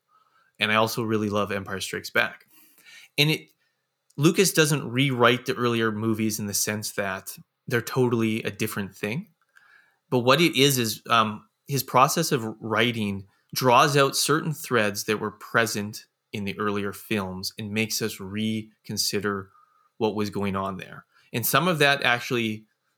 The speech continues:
um, if people get into, you know, the production history, would make arguments that, you know, it draws out stuff that Lucas didn't even perhaps know was th-, know was there in A New Hope or Empire even at times. Um,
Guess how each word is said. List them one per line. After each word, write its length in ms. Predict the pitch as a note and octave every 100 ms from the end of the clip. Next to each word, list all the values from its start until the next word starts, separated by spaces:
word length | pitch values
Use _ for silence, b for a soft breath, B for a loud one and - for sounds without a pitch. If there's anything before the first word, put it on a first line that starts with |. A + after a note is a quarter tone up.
| _
um, 440 | G#2+ G2 G2 F#2+ - _
if 160 | B2+ -
people 240 | C3 A2+
get 180 | A2 A2
into, 360 | A2 G#2 G2+ G2+
you 160 | G2+
know, 160 | G2+ G2
the 80 | F#2+
production 480 | - G2+ G2+ -
history, 360 | F#2+ G#2 - G#2
would 200 | G2 F#2+
make 200 | G2+ G2 -
arguments 460 | G2+ G2+ G2+ G2
that, 180 | - F#2+
you 60 | F#2+
know, 200 | F#2 G#2+ B B B B B B _ _
it 140 | - B2
draws 300 | C3+ C#3+ C#3
out 120 | C3+
stuff 280 | - B2+ -
that 100 | A#2+
Lucas 400 | A#2+ A#2+ A2 -
didn't 160 | A2
even 220 | A2 G#2 G2
perhaps 440 | A2 G2+ G2 -
know 140 | G2+
was 200 | F#2+ F#2+
th-, 140 | - - _ -
know 480 | G#2 G2 G2 F#2+ - -
was 200 | G#2 F#2+
there 320 | G2 G2 G2
in 420 | G2+ F#2+ F#2 F#2 -
A 40 |
New 160 | F#2+ F#2
Hope 300 | G2 F2+ - -
or 260 | F#2+ F#2+ -
Empire 400 | F#3 F#2 F#2+ F#2+
even 400 | G2 F#2 F#2+ G2 -
at 60 |
times. 400 | - F#2 F#2 F2+ B B B -
Um, 340 | G#2 F#2 F#2